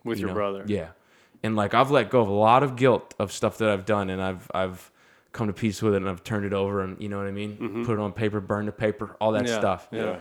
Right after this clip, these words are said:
Speaker 2: But a couple lunches, I don't know if I'll ever forgive myself. And,
Speaker 1: Mm-hmm.
Speaker 2: and I should.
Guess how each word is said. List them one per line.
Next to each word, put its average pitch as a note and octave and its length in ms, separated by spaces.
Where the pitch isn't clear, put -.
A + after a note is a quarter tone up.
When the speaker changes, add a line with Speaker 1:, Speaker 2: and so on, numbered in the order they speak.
Speaker 2:
But G2+ 380
a F#2+ 80
couple A2 340
lunches, A#2+ 640
I G2 80
don't A2 220
know A#2 300
if G#2+ 120
I'll F#2+ 160
ever G2+ 240
forgive A2+ 360
myself. G2 380
And, A2 100
Speaker 1:
Mm-hmm. A2+ 120
Speaker 2:
and A#2+ 120
I G#2+ 60
should. C3+ 460